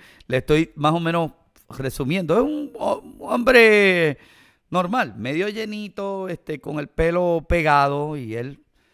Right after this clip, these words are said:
lo más, lo más con-, lo más contento, eh, parece una foto de Facebook, de esas fotos que uno pone en el profile, parece una foto de Facebook.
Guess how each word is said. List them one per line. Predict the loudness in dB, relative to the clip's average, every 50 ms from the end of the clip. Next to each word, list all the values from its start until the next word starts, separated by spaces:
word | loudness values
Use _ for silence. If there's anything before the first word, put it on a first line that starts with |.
| _ _ _ _ _ _
lo | -2 -2 0
más, | 0 2 0 2 2 2 0 0 0 -2 -2 -2 -4 -4 -6 -8 -10 -12 -14 -16 -20 _ _ _ _ _ _ _ _ _
lo | _ -6 -4 -4 -2
más | -2 -4 -6 -6
con-, | -6 -6 -6 -6 -8 -4
lo | -4 -2 -2
más | -2 -4 -4
contento, | -6 -6 -6 -4 -4 -4 -4 -4 -6 -8 -8 -8 -8 _ _ -20 _ _ _ _ _ _ -20 _ _ _ _ _ _ _ _ _
eh, | -8 -8 -6 -8 -14 -20 _ -20 -20 _ _ _ _ _ _ _ _ -2
parece | _ 2 2 4 4 2 0 0 -2 -2 -2 -2 -2 -4 -6 _ _
una | -4 -2 0 0 0
foto | 2 2 0 0 2 0 -2
de | -2 -2 -2
Facebook, | -2 -4 -4 -4 -4 -8 -12 -16 -18 _ _ _
de | _ -8 -8
esas | -4 -4 -6 -4
fotos | -4 -6 -4 -4 -8 -8
que | -4 -6 -4
uno | -4 -2 -4 -4 -4
pone | -4 -4 -4 -4 -6 -8 -12 _ _ _ _ _ _ _ _ _ _
en | -8 -6 -4 -2
el | -4 -2
profile, | -2 -2 -2 0 -2 -4 -4 -2 -6 -8 -10 -14 _ _ _ _ _
parece | _ -2 0 0 0
una | 0 -4 -2
foto | -2 -4 -4 -4 -4
de | -4 -4
Facebook. | -6 -8 -10 -10 -10 -14 -18 -20